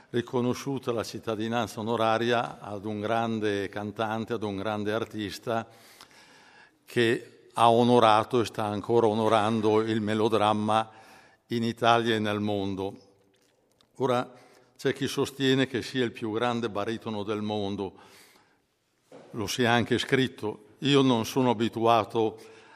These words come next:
a fare classifiche di questo genere, per cui sono uno al quale, quando chiedono: "Ti piace di più la Callas o la Tebaldi?",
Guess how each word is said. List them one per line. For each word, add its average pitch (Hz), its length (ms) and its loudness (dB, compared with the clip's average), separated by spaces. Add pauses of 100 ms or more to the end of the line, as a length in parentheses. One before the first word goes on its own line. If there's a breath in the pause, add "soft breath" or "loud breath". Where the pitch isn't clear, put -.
(120)
a 107 100 -10
fare 120 260 0
classifiche 110 680 -2
di 101 100 -2
questo 113 380 -2
genere, 113 580 2 (320 loud breath)
per 110 160 0
cui 139 220 0
sono 117 340 0
uno 120 540 4 (480 loud breath)
al 113 200 0
quale, 127 460 10
quando 113 400 4
chiedono: 113 560 2
"Ti 110 160 -4
piace 123 320 0
di 110 140 0
più 135 160 0
la 110 100 4
Callas 123 380 2
o 123 40 -2
la 107 120 0
Tebaldi?", 113 680 2